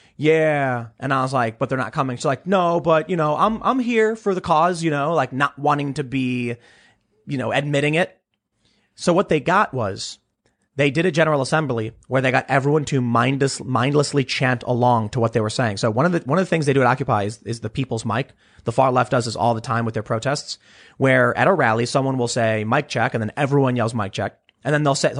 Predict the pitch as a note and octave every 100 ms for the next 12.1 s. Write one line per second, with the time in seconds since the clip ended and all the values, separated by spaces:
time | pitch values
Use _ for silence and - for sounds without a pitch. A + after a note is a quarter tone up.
0 | - C#3 D3+ B2+ G3 G3+ E3+ B2 A2+ A2+
1 | D3 - _ _ - D#3 C#3+ C3 A#2 G3+
2 | - G2 - _ _ _ _ _ C3+ F3
3 | - F3+ F3 - F3 E3 D#3 D#3+ D3 C#3
4 | - C#3+ B2+ - C#3 C3 A2+ A2 - B2+
5 | A2+ F#3 D3 F#2 - _ _ - C3+ D3+
6 | B2+ C#3+ A#2 D3 F3 E3+ D#3+ C#3+ C#3 -
7 | B2+ - D3 C3 A#2 A2 C#3+ C3+ B2 C3
8 | A#2 A#2 A2+ A#2 C3 A#2 G#2+ G2+ - _
9 | - _ - E3 D#3+ E3+ F3 - E3 F3
10 | E3+ F#3 D#3 F3 F3+ F3+ - D3+ D3+ D3
11 | C#3+ - C#3 C3 B2+ A2+ E3+ A3 - D3+
12 | F#3